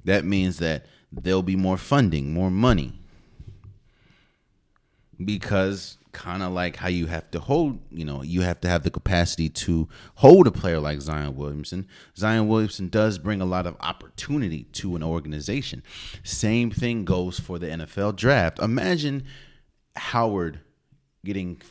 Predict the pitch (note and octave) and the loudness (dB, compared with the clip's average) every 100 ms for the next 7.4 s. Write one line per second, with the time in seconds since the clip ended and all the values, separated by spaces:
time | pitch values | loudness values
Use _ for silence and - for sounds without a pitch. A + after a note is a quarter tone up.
0 | _ _ - F2 A2+ A2+ F#2+ - G2 F2+ | _ _ -8 -6 -2 -2 -4 -4 0 0
1 | E2+ D#2+ D2 - - - - - - A#2+ | 0 -2 -2 -10 -12 -12 -12 -10 -2 0
2 | A2+ G#2 F#2+ A#2+ A#2 D#2 - - - - | 2 2 0 -2 -2 -4 -14 -14 -14 -14
3 | - F2 E2 D2 E2 D#2+ D2+ - - _ | -10 -6 -4 -4 -4 -4 -4 -14 -20 _
4 | _ - D2 D#2+ F2+ E2+ E2 E2 E2+ F#2+ | _ -8 -6 -2 -2 0 -2 -2 0 2
5 | D#2 D#2 - E2 - - - _ _ _ | 2 0 -4 -10 -10 -20 -20 _ _ _
6 | _ - C3 E3 E3 C3+ C3 - D3 C#3+ | _ -2 2 4 2 0 -4 -2 0 2
7 | B2+ A#2+ G#2+ D2+ | 2 2 0 -2